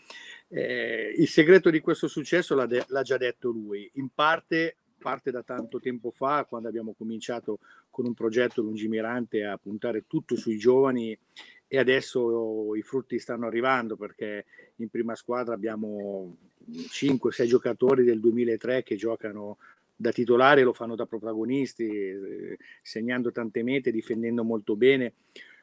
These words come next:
Poi la ciliegina sulla torta quest'anno è stato l'arrivo del coach americano, eh, veramente Nick Holt, un, eh, un personaggio con un pedigree importantissimo che non si è mai visto a queste latitudini, ma forse neanche in Europa.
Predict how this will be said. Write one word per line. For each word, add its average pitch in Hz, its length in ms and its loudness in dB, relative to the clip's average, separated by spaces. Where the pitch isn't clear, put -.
Poi 135 180 8
la 127 80 6
ciliegina 127 500 -4
sulla 117 320 -6
torta 127 360 -4
quest'anno 120 460 -6
è 107 40 -8
stato 110 260 -10
l'arrivo 104 320 -4
del 101 180 -8
coach - 300 -6
americano, 110 1300 -4
eh, 85 1080 -14
veramente 104 720 2
Nick 120 240 -4
Holt, 127 520 4
un, 113 380 -4
eh, 95 360 -6
un 104 140 -10
personaggio 120 560 0
con 113 140 -2
un 107 100 -6
pedigree 110 540 0
importantissimo 113 960 -2
che 101 340 0
non 120 160 0
si - 120 -2
è 113 40 6
mai 113 160 2
visto 117 380 2
a 113 80 0
queste 117 280 0
latitudini, 123 580 0
ma 113 140 0
forse 113 360 -2
neanche 107 340 -10
in 107 100 -10
Europa. 104 440 -4